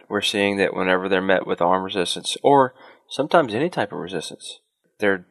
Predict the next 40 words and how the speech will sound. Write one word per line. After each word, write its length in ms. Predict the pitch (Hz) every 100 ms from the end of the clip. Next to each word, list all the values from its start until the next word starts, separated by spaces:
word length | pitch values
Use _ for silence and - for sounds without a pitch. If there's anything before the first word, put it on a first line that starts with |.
| -
last 360 | 104 117 -
act 260 | - 113 -
of 100 | -
control 720 | 101 - 131 104 110 - _ -
is 120 | 104
to 100 | -
off 280 | - 117 -
themselves, 580 | 92 - 82 92 - - _ _ _ _ _ _ _ 95
uh, 300 | 95 95 95 -
or 140 | 127
they 140 | 104 101
just 180 | 107
surrender 500 | - 101 123 - - _ _ _
because 260 | _ 98 90
they, 140 | 90
when 160 | 87 95
they 100 | 95
meet 160 | 95 92
that 100 | 92
opposition. 480 | 90 98 98 - - _
So 120 | -
what 100 | 131
does 100 | 139
that 180 | 131 131
lead 140 | 110 92
us 100 | -
to 100 | 101
believe, 320 | 95 92 90
John? 260 | 90 95 107 -
That 180 | 98 90 _ _ _ _ _ 101
we 120 | 101
should 200 | - 95
have 200 | 95 95
some 320 | 107 98 87 _ -
way 380 | 101 101 104
to 240 | 104 107 95
oppose 420 | 90 104 95 110
them 220 | 113 117
in 100 | 107
place 460 | - 113 127 -